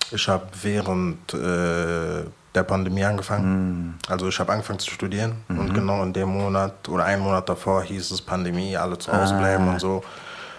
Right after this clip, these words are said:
Speaker 1: Online-Vorlesungen und die ersten ein, zwei, drei Monate hab ich es hinbekommen, so mehr oder weniger.
Speaker 2: Mhm.
Speaker 1: Aber irgendwann acht Uhr aufstehen, Entschuldigung,
Speaker 2: <laughs>
Speaker 1: ich bin nicht der Typ für acht Uhr aufstehen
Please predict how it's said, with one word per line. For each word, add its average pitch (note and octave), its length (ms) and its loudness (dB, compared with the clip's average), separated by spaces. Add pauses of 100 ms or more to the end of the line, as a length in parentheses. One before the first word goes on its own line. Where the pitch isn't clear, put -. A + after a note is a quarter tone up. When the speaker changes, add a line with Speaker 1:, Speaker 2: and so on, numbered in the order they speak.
(140)
Speaker 1:
Online-Vorlesungen B2+ 1160 6
und A2 220 0
die A2+ 100 2
ersten A#2+ 380 4
ein, A#2+ 240 4
zwei, A#2 380 2
drei A2+ 220 2
Monate A2 760 4
hab G#2+ 140 6
ich F#2+ 60 -2
es - 120 -4
hinbekommen, B2 460 8
so A#2 80 4
mehr A#2 180 8
oder A2 120 4
weniger. A2+ 380 4 (120)
Speaker 2:
Mhm. A2 80 4
Speaker 1:
Aber F#2+ 100 4
irgendwann G2 680 0
acht - 280 2
Uhr G2+ 160 4
aufstehen, G2 720 0
Entschuldigung, B2+ 1600 2
Speaker 2:
<laughs> - 20 2
Speaker 1:
ich F#3+ 200 4
bin G#2+ 360 4
nicht C#3+ 260 6
der A2 160 4
Typ C3 240 4
für A#2+ 480 4 (140)
acht A#2+ 200 2
Uhr G2 80 6
aufstehen A#2+ 600 2